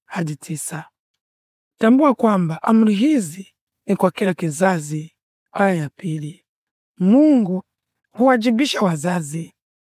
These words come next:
mababu na mabibi kufundisha watoto wao na wajukuu wao kuishi kwa ajili yake.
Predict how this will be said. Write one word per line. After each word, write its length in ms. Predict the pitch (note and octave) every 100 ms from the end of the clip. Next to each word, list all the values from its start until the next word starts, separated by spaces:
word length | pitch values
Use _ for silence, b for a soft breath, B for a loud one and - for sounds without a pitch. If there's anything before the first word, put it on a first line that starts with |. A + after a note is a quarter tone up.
| _
mababu 720 | E3 D#3+ D3+ F#3+ G#3+ G#3+ A#3 C#4
na 120 | G#3
mabibi 720 | F3 D3+ F#3 A#3+ G#3 C4+ C4+ _ _ _
kufundisha 640 | - - F#3 F3 F#3 C4 -
watoto 380 | F3+ - - D#3+
wao 520 | E3+ E3 D#3+ C#3+ _ _ _ _
na 140 | F#3
wajukuu 760 | F3 D#3+ D#3+ - A3 B3+ G3+ D3 _ -
wao 720 | F#3+ G3+ A3 G#3 F#3+ E3 - _ _ _ _ -
kuishi 840 | G3+ G3+ B3 - - C4 C#4+ _ _ _ _
kwa 160 | - F#3+
ajili 360 | F3 F3 E3
yake. 460 | E3 D#3+ - D3+ -